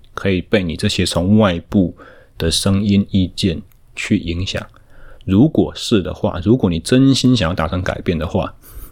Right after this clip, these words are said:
你就不应该在你做事情的时候有任何机会让这些在科班的、在内围的、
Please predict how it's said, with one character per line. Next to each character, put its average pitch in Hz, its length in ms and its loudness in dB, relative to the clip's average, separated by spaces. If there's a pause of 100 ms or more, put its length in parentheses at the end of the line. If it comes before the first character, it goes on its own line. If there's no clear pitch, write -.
(100)
你 85 80 0
就 110 140 2
不 107 240 0
应 101 180 2
该 95 140 0
在 98 140 0
你 76 200 -2
做 90 360 2
事 104 320 0
情 - 240 -4
的 87 80 0
时 87 260 -2
候 92 320 -4 (1040)
有 85 280 0
任 104 240 2
何 87 200 0
机 95 260 0
会 104 380 2
让 98 260 0
这 104 180 -2
些 92 300 0
在 95 220 0
科 101 360 2
班 95 280 -2
的、 - 120 -2
在 92 280 0
内 101 520 0
围 78 320 0
的、 73 220 -4